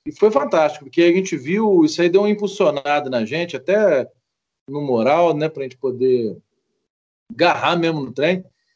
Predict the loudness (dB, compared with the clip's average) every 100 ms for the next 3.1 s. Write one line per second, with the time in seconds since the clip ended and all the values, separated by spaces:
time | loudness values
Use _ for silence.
0 | _ _ -14 -8 -4 -2 0 2 2 2
1 | 2 0 2 0 0 2 0 2 0 -2
2 | 2 2 2 0 -2 -2 2 4 4 4
3 | 2